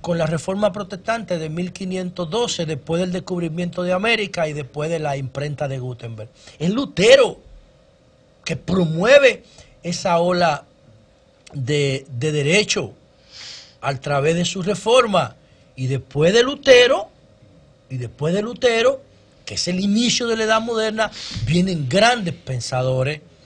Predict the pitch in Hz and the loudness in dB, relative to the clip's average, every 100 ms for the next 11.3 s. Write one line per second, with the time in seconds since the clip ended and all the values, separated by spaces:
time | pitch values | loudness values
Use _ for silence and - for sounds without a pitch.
0 | - - - - - 226 226 233 - 233 | -20 -20 -20 -10 -4 -2 2 0 0 2
1 | 269 262 233 262 277 160 226 320 233 190 | 4 4 2 -6 -8 -10 -4 0 2 2
2 | 214 233 147 - _ _ _ - 147 - | 2 2 2 -4 _ _ _ -14 -12 -4
3 | 165 180 175 156 170 - 117 - 247 247 | 0 2 2 0 -2 -4 -8 -8 -10 -8
4 | 254 254 277 254 151 - _ - - 156 | -4 -2 -2 0 -2 -4 _ -20 -10 -6
5 | 226 - 220 220 202 214 208 - 202 208 | -6 -4 0 2 6 4 4 2 2 4
6 | 185 196 185 190 190 175 170 160 170 196 | 0 -4 -4 -8 -6 -6 -4 -4 -4 -8
7 | - 233 233 147 - _ _ _ 127 - | 0 2 2 -2 -12 _ _ _ -10 -8
8 | 180 202 214 208 190 208 202 180 196 202 | -8 -4 2 2 4 2 2 -2 0 2
9 | 190 208 208 214 - - - - 196 185 | 2 -2 -2 -4 -6 -18 -16 -8 -4 -4
10 | 180 147 190 190 170 214 - 170 190 - | -6 -2 -2 0 0 0 -2 -6 -4 -2
11 | 226 196 | 0 -2